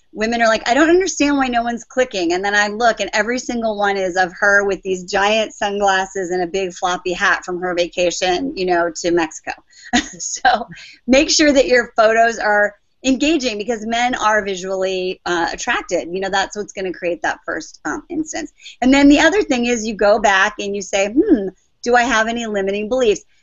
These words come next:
Because the worst thing that you can do is start going around and saying, "Ugh, I'm in a drought. There's no good guys. I can't, it's not working." Because then you're reinforcing all those limiting beliefs. So that's when I say it's time to take a pause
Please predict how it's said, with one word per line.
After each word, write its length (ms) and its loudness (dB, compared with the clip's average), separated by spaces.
Because 240 2
the 100 4
worst 340 2
thing 180 6
that 120 4
you 140 -2
can 160 -2
do 240 2
is 100 -2
start 240 0
going 320 0
around 380 2
and 120 -8
saying, 460 0
"Ugh, 240 4
I'm 180 0
in 120 -4
a 60 -6
drought. 560 2
There's 220 -2
no 200 0
good 300 -8
guys. 460 4
I 80 -2
can't, 300 -6
it's 140 -14
not 280 -4
working." 520 0
Because 220 2
then 200 4
you're 180 2
reinforcing 880 2
all 180 0
those 220 -6
limiting 320 -6
beliefs. 320 -6
So 160 -4
that's 260 2
when 160 -2
I 140 0
say 260 0
it's 160 -8
time 240 -4
to 80 -10
take 200 -8
a 40 -20
pause 640 2